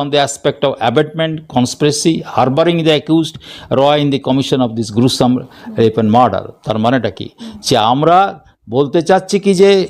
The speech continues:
এই যে স-, সন্দীপ and অভিজিৎ, তারা এর মধ্যে ইনভলভ আছে কি না, সেটাও আমরা তদন্ত করছি। হুম? এবং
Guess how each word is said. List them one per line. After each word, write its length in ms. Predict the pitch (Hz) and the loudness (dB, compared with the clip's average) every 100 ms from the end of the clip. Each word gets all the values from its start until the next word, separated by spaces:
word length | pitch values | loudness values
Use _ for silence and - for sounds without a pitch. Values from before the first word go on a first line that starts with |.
| - | 0
এই 380 | 139 156 180 | 2 4 2
যে 240 | 160 190 185 | 2 2 2
স-, 280 | - 143 131 - - - - | -2 -8 -8 -8 -12 -18 -6
সন্দীপ 580 | - 127 139 151 170 | -2 2 2 4 4
and 160 | 170 165 | 4 2
অভিজিৎ, 420 | 151 147 110 107 - 240 214 - _ _ | 2 2 0 -6 -10 -18 -18 -20 _ _
তারা 280 | 135 160 180 | 0 2 2
এর 100 | 180 | 0
মধ্যে 240 | 175 160 | 0 0
ইনভলভ 340 | 175 160 165 170 | 0 2 2 2
আছে 220 | 165 180 | 0 -4
কি 120 | 180 | -8
না, 220 | 170 175 - - | -10 -12 -18 -20
সেটাও 420 | - 123 123 160 | -6 -2 2 2
আমরা 180 | 170 170 | 2 0
তদন্ত 360 | 170 175 170 | 0 -2 -2
করছি। 500 | 170 185 185 - 185 240 | -2 -2 -2 -6 -8 -10
হুম? 460 | 240 226 165 190 180 - 233 - - - | -10 -2 0 0 -4 -8 -10 -12 -14 -2
এবং 540 | 135 151 165 190 214 | 2 4 4 4 2